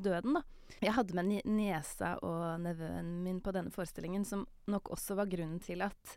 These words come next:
selv om jeg s-, har sett Trikketransporten før, så fikk jeg liksom, på grunn av at de var der, så var det som jeg opplevde det for første gang, fordi de gjorde det. <laughs> Hvis du skjønner hva jeg mener. Jeg,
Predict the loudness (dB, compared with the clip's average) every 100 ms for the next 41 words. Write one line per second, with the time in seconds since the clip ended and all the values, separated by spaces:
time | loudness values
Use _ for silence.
0 | -6 0 2 2 0 -2 -6 -6 -2 0
1 | 0 -2 -6 -20 -20 -20 -18 -18 -14 -4
2 | -2 0 -2 0 0 4 4 2 -4 -18
3 | -14 -8 2 6 6 6 2 -20 -8 -4
4 | -2 2 2 2 4 4 2 -10 -20 -20
5 | -20 -20 -20 0 6 10 10 10 8 8
6 | 6 8 6 6 4 2 2 4 4 2
7 | 0 2 0 -2 -4 -2 4 4 4 4
8 | 2 4 4 6 8 8 8 2 8 8
9 | 8 4 6 6 6 8 6 4